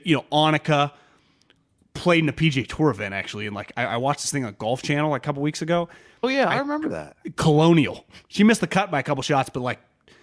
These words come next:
Speaker 1: she could. Like, she could hang. It's a small group of, it feels like this is one of the women, not that she would, I mean, Scottie Scheffler shot twenty under,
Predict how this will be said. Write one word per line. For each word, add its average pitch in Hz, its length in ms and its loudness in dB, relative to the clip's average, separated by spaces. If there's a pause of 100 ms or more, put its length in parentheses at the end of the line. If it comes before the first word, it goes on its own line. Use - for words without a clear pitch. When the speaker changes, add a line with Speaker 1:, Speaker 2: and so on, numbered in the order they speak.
Speaker 1:
she - 300 2
could. 139 320 4 (200)
Like, 117 120 -8
she 202 140 2
could 160 100 4
hang. 139 320 -4 (240)
It's 165 160 -4
a 160 40 2
small 165 440 4
group 156 260 2
of, 135 160 -6 (560)
it - 80 -4
feels 190 220 6
like 131 140 2
this 160 180 4
is 139 100 -2
one 135 200 0
of 131 60 -6
the 131 60 -4
women, 127 380 -2
not 180 240 0
that 123 100 -8
she 156 160 0
would, 117 220 -2 (100)
I 117 60 -10
mean, 107 80 -8
Scottie 131 240 0
Scheffler 127 280 -2
shot 101 280 -6
twenty 120 420 -2
under, 117 260 -4